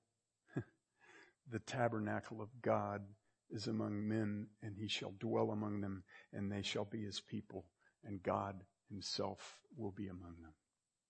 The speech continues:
And he will wipe every tear from their eyes, and there will no longer be any death. There will no longer be any mourning or crying or pain. The first things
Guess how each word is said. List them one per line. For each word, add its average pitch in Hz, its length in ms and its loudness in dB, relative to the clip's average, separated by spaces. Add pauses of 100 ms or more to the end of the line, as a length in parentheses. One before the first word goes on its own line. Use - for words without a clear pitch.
(1400)
And 101 100 -6
he 104 100 4
will 104 180 6
wipe 107 400 12
every 123 340 8
tear 151 380 12
from 135 240 10
their 123 240 12
eyes, 127 340 12
and 117 140 8
there 120 100 8
will 117 160 4
no 127 200 12
longer 123 340 10
be 120 180 6
any 120 180 8
death. 120 520 12 (240)
There 139 100 12
will 131 160 12
no 147 160 12
longer 147 340 12
be 123 220 8
any 131 160 10
mourning 131 640 10
or 123 80 2
crying 127 720 12
or 120 100 6
pain. 139 480 10
The 123 80 8
first - 380 12
things 123 280 4